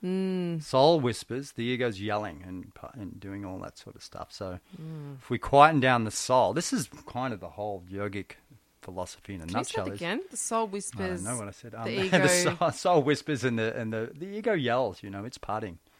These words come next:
Speaker 1: Yeah,
Speaker 2: It's
Speaker 1: that's
Speaker 2: big. It's
Speaker 1: great.
Speaker 2: connected. Well, the ego's c-, directly
Speaker 1: Mm.
Speaker 2: linked to the sensory system,
Speaker 1: Mm.
Speaker 2: where the soul's your heart. It's your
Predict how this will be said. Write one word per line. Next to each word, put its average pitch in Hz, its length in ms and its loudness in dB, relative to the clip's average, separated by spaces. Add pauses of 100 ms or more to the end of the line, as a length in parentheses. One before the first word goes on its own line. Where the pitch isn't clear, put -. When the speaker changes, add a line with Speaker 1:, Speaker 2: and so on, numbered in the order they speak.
(640)
Speaker 1:
Yeah, 175 140 -10
Speaker 2:
It's 156 120 -10
Speaker 1:
that's 156 120 -12
Speaker 2:
big. 110 180 -4
It's 117 180 -6
Speaker 1:
great. 160 80 -10
Speaker 2:
connected. 139 640 -4
Well, 196 80 2
the 208 80 2
ego's 220 360 6 (220)
c-, 127 120 -16
directly 123 400 -2
Speaker 1:
Mm. 107 80 -4
Speaker 2:
linked 117 200 -4
to 104 80 -10
the 98 80 -8
sensory 107 440 -8
system, 175 460 -12 (120)
Speaker 1:
Mm. 190 480 -2 (520)
Speaker 2:
where 147 140 2
the 127 80 2
soul's 135 380 6
your 117 120 -6
heart. 107 340 -4
It's - 180 -10
your 120 100 -8